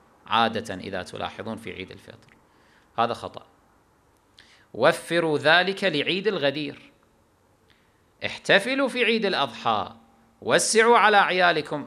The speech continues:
في عيد الأضحى، وكذلك في الفطر، وكذلك في الجمعات، ماكو مانع، ولكن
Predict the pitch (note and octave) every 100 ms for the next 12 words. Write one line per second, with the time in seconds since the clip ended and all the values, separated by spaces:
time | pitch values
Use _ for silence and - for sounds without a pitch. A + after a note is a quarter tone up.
0 | - - C#3+ C3+ C#3 B2 A2+ A#2 A#2 F#2+
1 | F#2 F#2 G#2 D3+ F#3 F#3+ E3+ E3 E3+ D#3
2 | C3+ - G#2+ - G#2+ D#3+ F#3+ G3 F#3+ F3+
3 | D#3 E3 D3+ C3 C3+ A#2+ B2 E3 F#3 G3+
4 | F3+ C3 A2 F2 - _ _ - A#2+ D3
5 | G#3+ A3 A#3+ B3 B3+